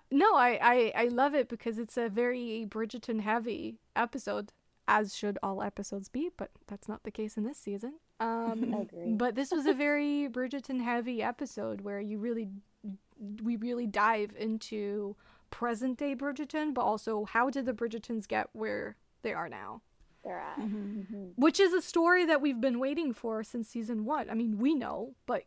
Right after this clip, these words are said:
Speaker 1: you know, viewers that are, that are not familiar with the series, they, they never got that story, you know, so I'm sure they were
Speaker 2: Yeah.
Speaker 1: h-, anticipating, you know, finally knowing what happened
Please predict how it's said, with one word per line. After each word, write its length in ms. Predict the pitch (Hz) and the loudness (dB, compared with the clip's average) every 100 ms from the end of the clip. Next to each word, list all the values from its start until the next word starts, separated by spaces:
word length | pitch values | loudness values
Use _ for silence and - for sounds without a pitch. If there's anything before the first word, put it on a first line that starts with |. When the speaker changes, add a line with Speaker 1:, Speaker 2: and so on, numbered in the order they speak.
| - | -2
Speaker 1:
you 80 | |
know, 120 | 240 214 | -2 -2
viewers 520 | 202 269 247 208 233 | -2 0 0 0 -2
that 140 | - 226 | -2 -2
are, 160 | 220 - 220 | -4 -6 -6
that 180 | 220 - | -6 -4
are 160 | - 226 | -4 -2
not 320 | 226 233 214 | 2 2 0
familiar 400 | 226 226 208 220 | -4 -2 -4 -4
with 140 | 220 | -4
the 80 | - | -6
series, 400 | - 262 220 214 | -4 -2 0 -2
they, 220 | 226 247 214 - | -2 -4 -4 2
they 240 | 262 240 - | 2 2 -6
never 300 | 226 226 208 | -4 -4 -4
got 340 | 214 220 180 - _ _ _ _ _ - | 2 2 2 -6 _ _ _ _ _ 4
that 240 | 233 - | 4 4
story, 400 | - 220 180 175 | -8 -8 -8 -8
you 120 | 220 | -6
know, 100 | 220 | -6
so 140 | 220 226 | -4 -2
I'm 100 | 220 | -2
sure 180 | - 285 | 0 2
they 120 | 247 | 2
were 200 | 226 220 | 2 -2
Speaker 2:
Yeah. 200 | 220 226 - | -2 -4 -4
Speaker 1:
h-, 80 | - - | -12 -2
anticipating, 960 | 240 - 269 302 - 233 214 208 208 214 _ 208 208 | -2 0 0 0 -2 -4 -2 -4 -8 -12 _ -8 0
you 120 | 254 | 2
know, 240 | 220 220 - _ | 2 -2 -6 _
finally 460 | - 254 269 240 226 | 2 4 4 -2 0
knowing 480 | 254 240 214 196 | 2 2 0 -2
what 180 | 196 247 | 2 0
happened 580 | - 202 247 - - 214 | 2 0 2 -2 -8 -16